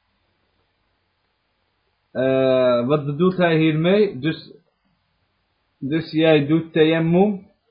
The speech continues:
puur om sunnah te bidden, of puur om nafila te bidden, of puur om mustahab te bidden.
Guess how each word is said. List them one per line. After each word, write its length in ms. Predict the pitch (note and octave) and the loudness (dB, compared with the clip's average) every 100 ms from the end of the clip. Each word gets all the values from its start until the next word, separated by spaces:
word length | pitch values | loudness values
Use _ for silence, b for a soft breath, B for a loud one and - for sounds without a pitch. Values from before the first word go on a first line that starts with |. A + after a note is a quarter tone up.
| _ | _
puur 340 | F#3 G#3+ A#3 F3 | 0 2 2 0
om 180 | E3+ D3 | -4 -6
sunnah 480 | - F#3 F3+ F3 E3+ | -6 -4 -2 -2 -4
te 80 | |
bidden, 300 | A#2+ C3+ A#2 - | -2 -2 -2 -6
of 260 | - - | -8 -6
puur 300 | - G#3 G#3 | -2 0 0
om 160 | E3 D#3+ | -2 -2
nafila 500 | E3+ E3+ E3+ D#3+ D3+ | 0 0 -2 -2 -2
te 100 | B2 | -4
bidden, 260 | A2+ B2 - | -2 -2 -4
of 240 | C#3+ - | -10 -4
puur 260 | F#3 F#3+ - | 2 2 2
om 260 | D#3+ D#3 | -4 -4
mustahab 520 | D3+ - C3+ D3+ C#3 | -6 -8 -6 -6 -6
te 100 | B2 A2 | -4 0
bidden. 300 | A#2+ G2 | 0 -2